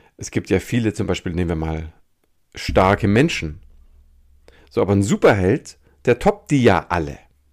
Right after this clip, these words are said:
Das heißt, ich kann noch so stark sein, ein Superheld ist immer noch mal stärker. Und das ist mit unseren inneren, äh, Qualitäten ganz, ganz ähnlich.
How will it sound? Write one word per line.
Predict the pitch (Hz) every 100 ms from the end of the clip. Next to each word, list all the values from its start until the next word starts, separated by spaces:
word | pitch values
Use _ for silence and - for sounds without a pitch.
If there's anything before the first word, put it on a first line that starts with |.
| _ _ _ _
Das | - 123
heißt, | 120
ich | 120
kann | 139 143
noch | 226
so | - 147
stark | - 190 180
sein, | - 90 101 147 170 _ - _
ein | 131 117
Superheld | 110 - - 120 104 107 101 - _
ist | 160 -
immer | 147
noch | 214
mal | 185 127
stärker. | - 82 76 - - _ _ _ _ _ _ _ _ _ _ _ _ _ -
Und | 117
das | 139
ist | 151 156
mit | 147
unseren | - 131 110 113
inneren, | 113 143 143 117 107 104 - _ _ _ _
äh, | 107
Qualitäten | - 113 104 - 151 113
ganz, | 135 180 -
ganz | 127 -
ähnlich. | - 185 87 104 -